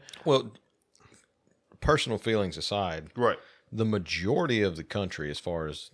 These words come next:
Speaker 1: the population, the ma-, the, most people wanna keep Roe v. Wade
Speaker 2: Mm-hmm.
Speaker 1: in place.
Speaker 2: Right.
Speaker 1: So you're saying that you think it was leaked
Speaker 2: So
Speaker 1: so that some of these conservative judges would flip.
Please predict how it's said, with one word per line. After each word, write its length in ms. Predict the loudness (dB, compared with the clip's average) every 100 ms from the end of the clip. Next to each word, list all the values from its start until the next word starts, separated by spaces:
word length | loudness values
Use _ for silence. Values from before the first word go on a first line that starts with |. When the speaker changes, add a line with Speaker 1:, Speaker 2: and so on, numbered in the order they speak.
| _
Speaker 1:
the 80 | -14
population, 800 | -10 -10 -10 -10 -10 -10 -14 -16 _ _ _ _ _ _ _ _ _ _ _ _ _ _ _ _ _ _ _ _ -8
the 80 |
ma-, 140 | -8 -8 -10 -12
the, 100 | -12
most 460 | -8 -2 0 -2 -2
people 420 | -8 -8 -10 -12 -14 -12
wanna 200 | -12 -10
keep 300 | -12 -10 -8
Roe 160 | -8
v. 120 | -8
Wade 260 | -12 -14 -16 _ _ _
Speaker 2:
Mm-hmm. 280 | -10 -8 -8 -8
Speaker 1:
in 120 | -10
place. 460 | -10 -10 -12 -18 -8
Speaker 2:
Right. 220 | -2 -2 -4 _ _ _ _ _
Speaker 1:
So 160 | -2 0
you're 240 | 2 2
saying 460 | 2 2 2 0 0
that 320 | 0 0 -4 _ _ _ _ _ _ _ _ _ _ _ _ _ _ _ -20
you 200 | -10 -6
think 240 | -2 -2 -4
it 100 | -8
was 240 | -8 -8
leaked 760 | -4 0 2 0 -4 -8 -16 -16 _ _
Speaker 2:
So 380 | 4 6 8 4 -4
Speaker 1:
so 240 | 0 2
that 140 | 0
some 240 | 0 2 0
of 80 | 0
these 280 | -2 -4 -8
conservative 600 | -6 -2 2 2 -2 -2
judges 380 | -2 -2 -6
would 120 | -10 -10
flip. 320 | -6 -6